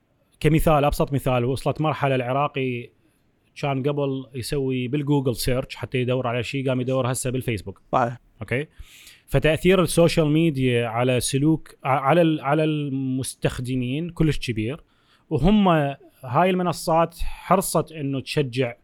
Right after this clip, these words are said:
Speaker 1: على فتح صفحات لشركات ومنتجات وإلى آخره، فصار جزء من سلوك جديد للمستهلك. متعود إنه هو يطلب، أكو ناس متعودة تطلب من فيسبوك، أكو ناس متعود، متعودة تطلب بس من انستغرام،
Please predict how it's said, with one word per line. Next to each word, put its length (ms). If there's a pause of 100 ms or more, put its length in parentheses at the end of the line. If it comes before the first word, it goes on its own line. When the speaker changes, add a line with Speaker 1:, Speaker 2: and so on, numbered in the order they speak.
(380)
Speaker 1:
على 220
فتح 280
صفحات 440
لشركات 460
ومنتجات 560
وإلى 260
آخره، 400 (640)
فصار 800
جزء 280
من 440 (640)
سلوك 640 (260)
جديد 440 (260)
للمستهلك. 960 (280)
متعود 420
إنه 180
هو 220
يطلب، 380
أكو 200
ناس 240
متعودة 300
تطلب 220
من 60
فيسبوك، 380
أكو 80
ناس 200
متعود، 420 (160)
متعودة 340
تطلب 260
بس 160
من 60
انستغرام، 520